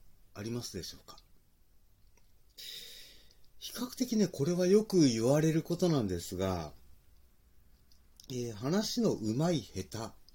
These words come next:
手にも関わるって言っていいのかもしれませんね。というのが、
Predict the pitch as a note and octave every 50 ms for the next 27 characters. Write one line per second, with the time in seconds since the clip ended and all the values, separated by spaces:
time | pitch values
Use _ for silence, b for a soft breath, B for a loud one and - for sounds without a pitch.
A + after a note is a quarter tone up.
0 | - - - - - - A#2 D3 F3 F#3 F#3+ E3 - - C3 B2 - - - C#3+
1 | D3 D#3 F3 G3 G#3+ G3+ F3+ D3 B2+ - - - - A2 G#2 G2+ G2+ G2+ F#2 -
2 | - - A#2+ A#2 B2 C#3+ F3 G3+ G3 E3+ C3 - G2+ F#2+ F2+ F2 - F#2+ G2 G2
3 | F#2 F2+ - G2 E2 D#2+ D#2 D2+ - - - - - - - - - - - -
4 | - - - - - - - _ _ - b b b b b b b - B3 B3
5 | A3 F3 C3 A#2 A#2 A#2 -